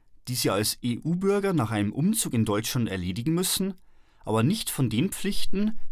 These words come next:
die ein deutscher Staatsbürger hat. So müssen Sie sich, wenn Sie eine neue Wohnung in Deutschland bezogen haben,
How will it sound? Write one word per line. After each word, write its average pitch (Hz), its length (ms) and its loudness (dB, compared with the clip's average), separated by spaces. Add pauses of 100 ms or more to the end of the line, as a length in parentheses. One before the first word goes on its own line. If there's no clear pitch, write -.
die 175 80 4
ein 185 140 4
deutscher 120 380 0
Staatsbürger 92 600 -4
hat. 90 340 -10 (1300)
So - 220 -2
müssen 226 340 2
Sie 220 120 -2
sich, 214 420 -6 (280)
wenn 113 220 0
Sie 131 160 -2
eine 104 160 0
neue 110 400 0
Wohnung 156 300 0
in 120 100 0
Deutschland 107 400 -2
bezogen 110 480 -4
haben, 170 420 -2